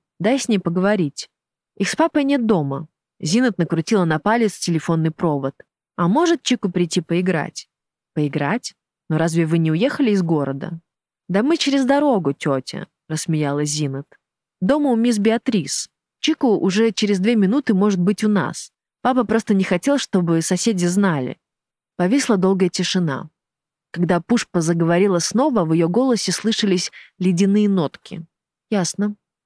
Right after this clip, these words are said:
Нет, Чику не придёт. Он занят. Он с друзьями". "Придёт?"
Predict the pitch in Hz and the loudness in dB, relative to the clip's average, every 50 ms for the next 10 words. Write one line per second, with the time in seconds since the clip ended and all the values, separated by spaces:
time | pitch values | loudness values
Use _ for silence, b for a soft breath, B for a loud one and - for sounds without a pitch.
0 | _ _ _ _ _ _ - 208 196 175 139 131 - - - _ _ _ _ _ | _ _ _ _ _ _ -4 0 0 0 0 -2 -6 -12 -20 _ _ _ _ _
1 | _ - - 240 226 - 214 208 202 185 190 202 185 160 135 - - - _ _ | _ -8 -4 -4 0 2 2 2 2 0 0 -2 0 -2 -4 -6 -6 -10 _ _
2 | _ _ _ _ _ _ - 254 262 254 214 190 160 143 131 120 139 _ _ _ | _ _ _ _ _ _ -4 -2 0 0 2 2 0 0 -2 -6 -8 _ _ _
3 | _ _ _ _ _ _ _ _ - - 214 220 208 196 190 214 220 202 185 180 | _ _ _ _ _ _ _ _ -4 -2 0 0 0 2 2 2 2 2 0 0
4 | 151 127 123 120 98 - - _ _ _ _ _ _ _ _ _ _ _ _ _ | 0 -2 -4 -6 -10 -12 -16 _ _ _ _ _ _ _ _ _ _ _ _ _
5 | - 185 202 196 190 247 311 427 - - - | -2 0 0 2 2 2 2 0 -2 -6 -20